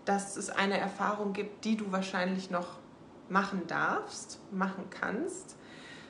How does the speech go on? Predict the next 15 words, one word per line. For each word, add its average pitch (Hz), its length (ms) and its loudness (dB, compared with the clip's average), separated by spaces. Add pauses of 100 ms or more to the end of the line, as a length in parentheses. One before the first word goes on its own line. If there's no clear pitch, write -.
(240)
Dann 269 320 8
kannst 285 320 -2
du - 60 -2
auch 247 280 8
sogar 247 360 4
dankbar 233 480 6
sein 208 580 2
dafür, 202 840 4 (360)
dass 202 240 2
du 214 80 -2
dich 196 220 -2
noch 190 220 2
dahin 185 360 0
entwickeln 269 640 -2
kannst. 277 760 -2